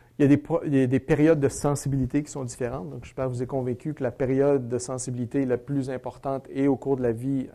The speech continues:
de la vie fœtale. L'adulte, on est davantage résistant, notre système, on,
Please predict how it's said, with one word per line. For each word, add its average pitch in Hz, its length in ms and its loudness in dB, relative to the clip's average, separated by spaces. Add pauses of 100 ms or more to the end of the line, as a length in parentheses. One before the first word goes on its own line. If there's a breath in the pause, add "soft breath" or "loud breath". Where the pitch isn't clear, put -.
de 120 60 -6
la 120 60 0
vie 123 140 -6
fœtale. 143 500 -2
L'adulte, 127 380 0
on 117 140 -4
est 123 220 -4 (600 soft breath)
davantage 135 440 4
résistant, 131 380 0
notre 123 180 -2
système, - 540 -6
on, 117 260 -4